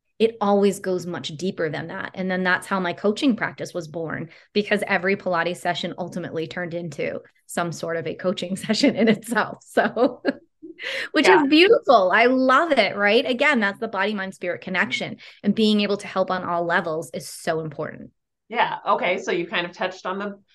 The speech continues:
Speaker 2: the body, you've touched on the mind. Give me a little bit more of what is the spiritual connection all about?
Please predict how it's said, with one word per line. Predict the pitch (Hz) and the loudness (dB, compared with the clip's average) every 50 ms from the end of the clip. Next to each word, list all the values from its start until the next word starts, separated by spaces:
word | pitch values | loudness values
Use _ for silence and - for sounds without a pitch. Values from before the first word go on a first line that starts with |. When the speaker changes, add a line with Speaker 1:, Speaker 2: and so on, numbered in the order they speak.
| _ _ _ - | _ _ _ -12
Speaker 2:
the | 175 165 185 180 175 175 175 170 165 - - | -6 -4 -2 -2 0 0 -2 -2 -4 -8 -12
body, | - - - 160 180 165 160 165 160 165 175 | -18 -16 -6 -2 0 2 2 2 0 -2 -4
you've | 180 165 156 | -6 -6 -8
touched | - - - - - - | -8 -8 -10 -8 -6 -6
on | 165 170 | -4 -4
the | 170 165 | -2 -2
mind. | 170 165 160 151 143 143 147 165 170 160 | -2 0 0 0 0 -2 -4 -4 -6 -6
Give | 175 170 165 | -8 -8 -8
me | 165 170 170 | -6 -4 -4
a | 165 160 | -2 -2
little | 151 156 156 165 156 | -4 -4 -6 -6 -6
bit | 156 160 - 151 | -6 -8 -8 -6
more | 151 156 151 151 147 - - | -4 -2 -2 -2 -4 -4 -6
of | - 147 147 143 143 151 - | -6 -6 -6 -6 -8 -12 -16
what | - - - 147 156 160 156 | -20 -20 -10 -4 -2 -2 -2
is | 160 160 156 - | -2 -4 -8 -10
the | 175 170 | -14 -16
spiritual | 165 - - 151 147 143 143 - 139 151 | -14 -10 -8 -6 -6 -6 -8 -10 -12 -12
connection | - - 165 139 143 147 - - 156 127 | -12 -14 -14 -14 -14 -14 -14 -12 -12 -10
all | 127 131 160 | -10 -10 -10
about? | 151 - - - - | -10 -12 -12 -12 -14